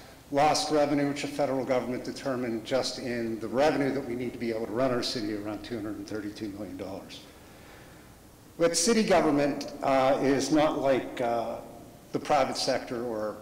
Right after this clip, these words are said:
basic checking accounts. Uh, as we learned in, uh, elementary school, in our civics classes, the legislative branch of government's the one that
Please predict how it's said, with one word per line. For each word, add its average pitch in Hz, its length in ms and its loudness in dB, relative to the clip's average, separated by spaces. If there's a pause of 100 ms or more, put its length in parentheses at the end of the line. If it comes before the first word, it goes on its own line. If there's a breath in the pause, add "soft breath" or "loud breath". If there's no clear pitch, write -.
basic 120 360 -8
checking 113 400 -6
accounts. 104 580 -10 (560 loud breath)
Uh, 113 160 -4
as 120 180 -4
we 135 100 2
learned 147 380 4
in, 135 240 2
uh, 135 220 2
elementary 175 500 4
school, 196 640 0 (800)
in 147 100 4
our 135 120 2
civics 160 360 0
classes, 160 540 0
the 156 40 -2
legislative 139 560 0
branch 135 300 0
of 127 100 -2
government's 117 580 -4
the 127 60 -8
one 117 280 -4
that 117 100 -4